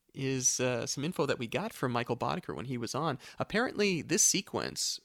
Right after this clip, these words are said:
was actually filmed a whole year and a half before the film actually came out, just for the trailer.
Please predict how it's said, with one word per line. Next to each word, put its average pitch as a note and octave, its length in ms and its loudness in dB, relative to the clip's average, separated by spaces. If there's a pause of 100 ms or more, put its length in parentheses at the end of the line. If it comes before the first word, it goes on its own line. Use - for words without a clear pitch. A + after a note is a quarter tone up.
was C3 140 -2
actually C#3 300 0
filmed E3 400 0
a A2+ 40 4
whole E3+ 260 2
year C#3+ 240 0
and D#3 100 -2
a A#2+ 40 -2
half C#3+ 260 -2
before - 260 0
the A2+ 80 0
film D3 220 -2
actually C3 300 -2
came - 240 -6
out, - 340 -4 (300)
just - 260 2
for A#2+ 120 -2
the G#2+ 80 -2
trailer. G3 560 -4